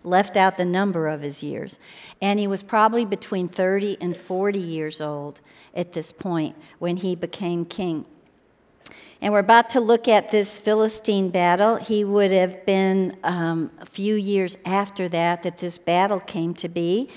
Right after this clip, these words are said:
He would end up fighting the Philistines with three major battles. They were always, always a hard nation for Israel.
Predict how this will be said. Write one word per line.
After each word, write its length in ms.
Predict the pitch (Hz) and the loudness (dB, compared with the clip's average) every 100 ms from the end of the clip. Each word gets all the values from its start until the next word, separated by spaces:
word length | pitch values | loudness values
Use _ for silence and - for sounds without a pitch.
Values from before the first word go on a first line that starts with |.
| - - - | -18 -20 -6
He 220 | - 226 | 0 2
would 220 | 208 196 - | 4 2 2
end 260 | 226 226 | 2 4
up 120 | 214 | 2
fighting 520 | - - 214 226 220 208 | 0 -4 0 0 0 -2
the 80 | |
Philistines 840 | 196 226 214 202 - 208 190 - - _ | -4 -2 -2 -2 -4 -2 -2 -6 -14 _
with 160 | 196 196 | -8 -8
three 580 | - 208 220 240 240 - | -8 -6 -2 -2 -4 -6
major 500 | 180 180 214 214 202 | -4 0 0 -2 -4
battles. 540 | 170 170 170 180 185 | -4 0 0 0 -4
They 140 | - 185 | -4 -4
were 180 | 170 - - | -4 -8 -2
always, 840 | 180 202 196 175 165 170 - - _ _ _ _ _ _ _ _ _ | 2 2 2 0 -2 -6 -12 -18 _ _ _ _ _ _ _ _ _
always 400 | 196 214 214 202 | 2 2 4 2
a 120 | 196 | 0
hard 480 | 170 196 185 185 175 | -2 -2 0 0 0
nation 420 | 170 170 - 156 | -2 -2 -4 -6
for 180 | 151 - | -6 -6
Israel. 680 | - 139 143 78 85 87 | -6 -6 -8 -10 -10 -10